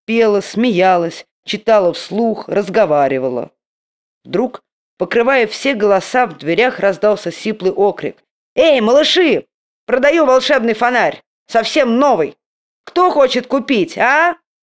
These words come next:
Продается по случаю очень дешево! Замечательная парижская вещь!" Это предложение сделал Грузов,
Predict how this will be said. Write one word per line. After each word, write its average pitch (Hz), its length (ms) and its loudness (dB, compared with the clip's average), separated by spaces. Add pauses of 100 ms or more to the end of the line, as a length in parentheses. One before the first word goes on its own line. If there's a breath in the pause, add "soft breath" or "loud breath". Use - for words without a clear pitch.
(180)
Продается 262 580 2
по 277 140 2
случаю 277 440 -2
очень 254 680 0
дешево! 185 540 0 (260)
Замечательная 277 1400 0
парижская 247 840 0
вещь!" - 560 -2 (1400)
Это 214 220 0
предложение 220 800 2
сделал 254 360 2
Грузов, 220 540 -2